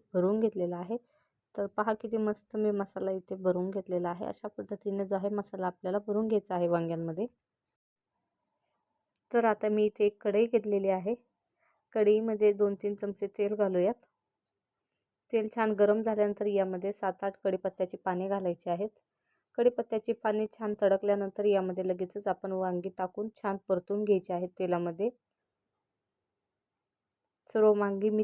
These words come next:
तेलामध्ये टाकलेली आहेत. आणि आता गॅसची फ्लेम हाय ठेवून साधारण दोन ते तीन मिनिटे आपण वांग्यांना तेलामध्ये छान परतून घेऊयात.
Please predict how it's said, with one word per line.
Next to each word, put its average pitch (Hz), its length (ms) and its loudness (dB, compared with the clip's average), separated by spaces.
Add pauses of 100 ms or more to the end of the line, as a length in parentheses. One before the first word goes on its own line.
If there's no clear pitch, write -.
तेलामध्ये 196 480 2
टाकलेली 185 420 -2
आहेत. 180 220 0 (1000)
आणि 220 260 4
आता 233 180 4
गॅसची 208 420 4
फ्लेम 233 320 2
हाय 220 140 6
ठेवून 220 320 2
साधारण 208 460 4
दोन 196 220 4
ते 202 140 -6
तीन 214 240 0
मिनिटे 202 240 2
आपण 214 420 0
वांग्यांना 190 460 2 (100)
तेलामध्ये 190 540 2
छान 190 240 -6 (840)
परतून 226 400 2
घेऊयात. 208 500 4